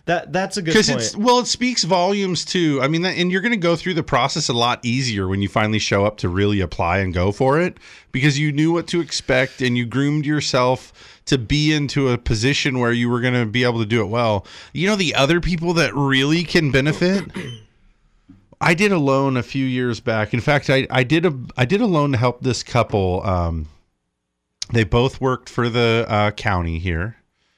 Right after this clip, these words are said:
Speaker 2: in, like, uh, mental health services or something like this.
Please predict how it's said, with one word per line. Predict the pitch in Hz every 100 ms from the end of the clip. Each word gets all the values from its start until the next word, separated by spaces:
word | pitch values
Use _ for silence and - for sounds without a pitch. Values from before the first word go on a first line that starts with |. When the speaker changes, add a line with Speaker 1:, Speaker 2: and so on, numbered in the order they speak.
| _ 110
Speaker 2:
in, | 101 98 95 95 101
like, | 98 92 87
uh, | 101 85 82 82 - _ _ _
mental | 104 107 110
health | 95 101 95
services | - 85 76 - 82 80
or | 82
something | - 87 82
like | 78
this. | - 87 123 -